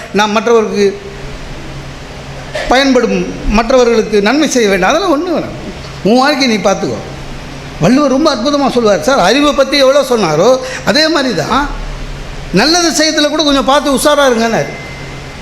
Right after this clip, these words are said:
"நன்றாற்றலுள்ளும் தவறுண்டாம், அவரவர் பண்பறிந்த ஆற்றாக்கடை."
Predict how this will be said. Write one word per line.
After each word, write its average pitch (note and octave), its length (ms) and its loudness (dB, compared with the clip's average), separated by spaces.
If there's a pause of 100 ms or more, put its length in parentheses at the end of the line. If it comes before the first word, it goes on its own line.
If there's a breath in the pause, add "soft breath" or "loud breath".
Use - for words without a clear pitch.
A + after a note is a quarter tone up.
(200)
"நன்றாற்றலுள்ளும் C#4+ 920 2
தவறுண்டாம், C4 600 2
அவரவர் G3+ 420 2
பண்பறிந்த A3 580 2
ஆற்றாக்கடை." E3 460 -2